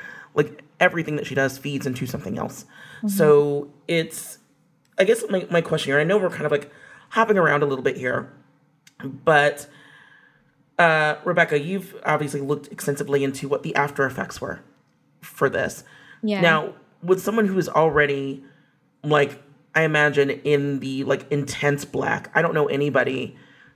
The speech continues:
Speaker 1: um, that isn't really dabbling into Fenty Beauty,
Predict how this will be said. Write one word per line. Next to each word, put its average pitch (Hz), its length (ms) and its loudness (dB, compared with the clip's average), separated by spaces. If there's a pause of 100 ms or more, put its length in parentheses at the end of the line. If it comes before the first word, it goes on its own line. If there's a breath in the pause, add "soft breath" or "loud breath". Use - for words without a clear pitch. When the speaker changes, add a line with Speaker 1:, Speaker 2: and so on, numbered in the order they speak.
(100)
Speaker 1:
um, 143 300 4
that - 340 -4
isn't 160 360 2
really 143 240 0
dabbling 131 400 0
into 127 560 0
Fenty 139 360 -4
Beauty, 120 500 -6